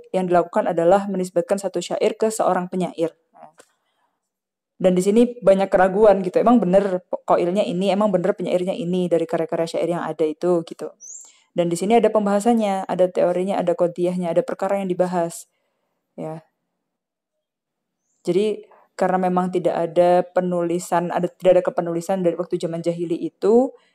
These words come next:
tidak semua syair ditulis gitulah. Jadi akhirnya kan ada syubhat di situ. Syair yang ini karya siapa? Kadang hilang, nggak ada silsilah wadihahnya.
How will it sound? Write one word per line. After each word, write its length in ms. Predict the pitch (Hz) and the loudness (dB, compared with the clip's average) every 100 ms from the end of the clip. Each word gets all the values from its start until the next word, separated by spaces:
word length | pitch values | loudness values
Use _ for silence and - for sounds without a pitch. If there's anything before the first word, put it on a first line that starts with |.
| _ _ _ _ _ _ _ | _ _ _ _ _ _ _
tidak 220 | - 185 185 | 2 2 2
semua 240 | 196 190 | -2 0
syair 240 | 190 175 180 | 4 4 2
ditulis 400 | 180 214 220 214 | 0 4 2 0
gitulah. 320 | 180 180 165 | 0 0 0
Jadi 240 | 175 190 | 2 2
akhirnya 240 | 220 208 214 | 4 2 4
kan 120 | 247 226 _ _ _ | 4 2 _ _ _
ada 280 | 190 170 180 | 0 4 4
syubhat 400 | 175 202 180 185 | 4 0 0 -2
di 80 | 170 | -2
situ. 320 | 170 170 156 - _ _ _ _ _ _ _ _ _ _ _ | -6 -6 -10 -10 _ _ _ _ _ _ _ _ _ _ _
Syair 320 | - - 294 | 0 2 2
yang 80 | 294 | 2
ini 100 | 214 262 | 0 0
karya 240 | 214 202 | 0 0
siapa? 400 | 202 247 247 202 | 2 2 2 0
Kadang 320 | 202 202 254 233 _ _ | 2 4 4 0 _ _
hilang, 400 | 233 254 220 214 | 4 6 6 6
nggak 160 | 190 | 4
ada 80 | 185 | 4
silsilah 480 | 226 214 208 190 196 | 0 -4 -4 -4 2
wadihahnya. 720 | 190 185 196 196 202 185 180 | 2 2 -2 -4 -4 -4 -6